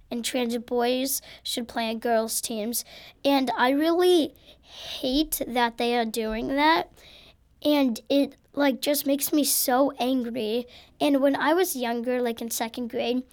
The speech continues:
I did not understand any of this stuff. Um,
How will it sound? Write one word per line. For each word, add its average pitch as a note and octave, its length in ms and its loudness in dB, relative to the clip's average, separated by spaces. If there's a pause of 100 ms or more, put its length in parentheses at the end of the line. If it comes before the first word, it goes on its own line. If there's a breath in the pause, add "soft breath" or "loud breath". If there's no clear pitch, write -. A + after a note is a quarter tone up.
(280 soft breath)
I B3+ 120 2
did D#4+ 120 6
not E4+ 220 4
understand B3 840 2
any A#3 200 0
of A#3+ 140 -2
this C#4+ 180 -2
stuff. E4+ 540 0 (1500 loud breath)
Um, D4+ 440 6